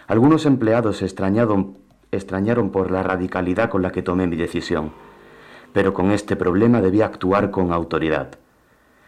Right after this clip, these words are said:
El acto impulsivo de expulsar a este individuo por su comportamiento me ayudó a conocer el lugar donde se encuentran mis límites.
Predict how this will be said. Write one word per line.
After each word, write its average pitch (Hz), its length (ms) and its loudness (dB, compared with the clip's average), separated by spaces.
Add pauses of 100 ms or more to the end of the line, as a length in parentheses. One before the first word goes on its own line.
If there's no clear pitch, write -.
(200)
El 107 140 2
acto 151 280 2
impulsivo 95 680 2
de 87 80 2
expulsar 92 500 -2
a 95 60 4
este 101 220 0
individuo 85 520 -2
por 82 140 -4
su 92 140 -6
comportamiento 92 920 0 (380)
me 110 100 4
ayudó 113 280 4
a 151 60 2
conocer 131 380 2
el 117 100 4
lugar 104 300 0
donde 98 240 2
se 95 120 -6
encuentran 90 500 -2
mis 82 200 -6
límites. 76 520 -8